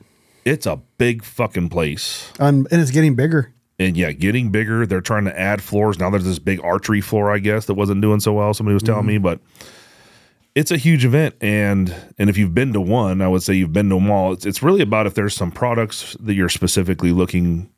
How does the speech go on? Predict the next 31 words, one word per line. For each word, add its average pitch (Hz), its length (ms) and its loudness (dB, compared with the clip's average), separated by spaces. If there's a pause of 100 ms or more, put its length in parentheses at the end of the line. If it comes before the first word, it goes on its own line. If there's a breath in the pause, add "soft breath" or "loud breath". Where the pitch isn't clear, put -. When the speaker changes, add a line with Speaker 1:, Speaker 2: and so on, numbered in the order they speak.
(160)
Speaker 1:
to 117 100 -4
see 101 480 2
before 104 340 0
anybody 90 300 0
else 90 220 0
does. 90 520 0 (1040 soft breath)
Like, 98 120 -2
I 104 80 0
got 107 140 -2
to 101 40 -12
go 104 140 0
see, 104 160 0
so 98 120 -2
one 101 140 2
of 98 40 2
the 95 60 2
product, 92 340 -2
one 107 100 2
of - 20 0
the 92 80 -2
product 98 240 -2
highlights 95 300 -2
for 90 100 -6
me 101 140 2
was 98 160 2
the 87 100 -2
Short 92 240 2
Action 90 320 0
Customs 85 540 -2
new 85 120 4
press. - 540 -6